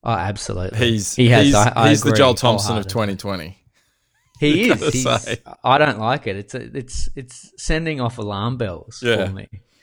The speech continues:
Speaker 2: All right. So anyway,
Speaker 1: Um,
Speaker 2: get back, get back. Yeah. Sorry, I didn't mean to interrupt, but yeah.
Speaker 1: No, that's okay. Um, and so Gus had been tweeting about how badly run the N R L was,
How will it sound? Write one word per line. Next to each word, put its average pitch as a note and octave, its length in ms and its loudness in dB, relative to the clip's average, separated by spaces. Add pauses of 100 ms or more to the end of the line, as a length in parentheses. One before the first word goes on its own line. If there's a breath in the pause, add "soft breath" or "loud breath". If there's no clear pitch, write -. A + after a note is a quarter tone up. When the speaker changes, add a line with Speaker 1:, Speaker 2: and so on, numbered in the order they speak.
(100)
Speaker 2:
All B2+ 100 4
right. A#2 160 4
So C#3 100 2
anyway, B2 340 4
Speaker 1:
Um, B2 40 -8
Speaker 2:
get B2+ 160 0
back, A#2+ 200 2
get A#2+ 140 -2
back. A2+ 220 0
Yeah. A2 180 0
Sorry, A2 280 2
I A2+ 40 2
didn't A2 200 -6
mean G2+ 140 -4
to F#2 80 -8
interrupt, G2+ 400 -2
but F#2+ 120 -8
yeah. G2+ 200 -4
Speaker 1:
No, F3 180 0
that's F#3+ 200 -2
okay. C#3 360 -4 (180)
Um, C3+ 500 0
and C#3+ 220 -4
so C3 500 0 (420)
Gus F#3+ 280 -2
had G3+ 160 -10
been F#3 220 -12
tweeting C#3+ 420 -10
about G#2+ 300 -10
how A2 160 -10
badly G#2 400 -8
run B2 520 -8
the G#2 180 -12
N G2+ 100 -12
R A2+ 160 -8
L C#3+ 160 -6
was, F#2 460 -12